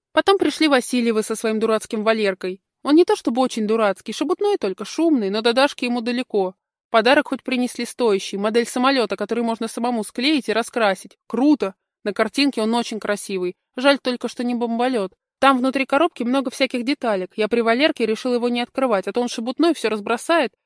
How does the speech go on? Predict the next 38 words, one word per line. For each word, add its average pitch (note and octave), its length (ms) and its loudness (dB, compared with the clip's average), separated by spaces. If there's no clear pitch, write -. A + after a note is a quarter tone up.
Ему C4+ 180 4
только C#4+ 240 0
месяц C#4 320 0
назад C#4 340 0
пять B3 220 2
исполнилось, G3 640 -4
поэтому B3 340 -2
он B3+ 80 0
ещё B3+ 180 -4
не C4+ 100 2
очень A3+ 260 -4
соображает, G3+ 520 0
что - 180 -6
к - 60 -20
чему. G3+ 400 -4
Зато A#3+ 360 2
он B3+ 140 4
заценил C4 420 0
мой B3+ 160 2
гоночный, G3+ 540 -2
и G3+ 40 -2
мы A#3+ 100 0
стали B3+ 280 -2
с - 80 -8
ним B3 160 -2
в G#3+ 40 -6
гонки G#3 400 0
играть. F#3 420 -6
Я A3+ 220 4
выигрывал, B3+ 500 0
конечно, G#3 440 -4
всё A3+ 180 -4
время, G3+ 280 0
и - 20 -2
Валерка A#3+ 400 0
потом A#3+ 220 -2
стал A#3 200 -2
реветь, A3 400 -2